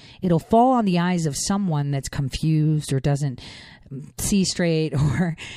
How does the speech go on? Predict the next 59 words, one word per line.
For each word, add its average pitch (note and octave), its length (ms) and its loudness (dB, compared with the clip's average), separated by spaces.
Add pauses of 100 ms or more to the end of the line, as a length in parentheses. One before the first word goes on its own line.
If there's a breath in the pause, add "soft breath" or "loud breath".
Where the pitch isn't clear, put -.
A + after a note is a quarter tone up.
(140 loud breath)
you F#3 140 -2
know, D3 180 2
is C#3+ 100 -2
kinda G3 340 2
on E3+ 220 2
the E3 80 2
propaganda D#3 640 0
train, D3+ 320 -2
but D3 160 -4
not D3 240 -2
really. C#3 380 0 (320 loud breath)
And D#3 160 0
you F#3+ 120 0
can D3+ 240 -2 (300 loud breath)
change F3 480 0
that B2 240 -4
for - 160 -4
just D#3 240 -2
one D3+ 460 0
person. C3 400 -4
It's C3+ 180 -8
always F3 320 0
one C#3+ 240 -2
person C#3+ 340 -2
at C3 120 0
a B2 60 -4
time. A2+ 280 -6 (320 loud breath)
One E3+ 380 2
person D3+ 340 -2
you D3 100 2
have C3 200 2
a B2+ 40 -4
conversation B2+ 680 -4
with. - 180 -16 (320 loud breath)
You G3 220 -2
know, C#3+ 220 -2 (160 loud breath)
one A#3+ 320 4
person G#3 400 4
that G3 60 0
you're G3 160 2
like, F#3+ 180 2
"Why B3+ 200 6
don't A3+ 220 2
you F3 80 0
like D#3 180 0
Trump?" C#3+ 320 -12
"I D4 200 2
like A3 260 0
him D3+ 140 -2
that D3+ 100 -2
he's D3+ 160 0
a D3+ 60 0
little D3+ 200 2
bit D3 160 -2
rough D3 280 -2
around C3 260 -4
the C#3 140 -2
edges, C3 260 -6
man. E3 340 0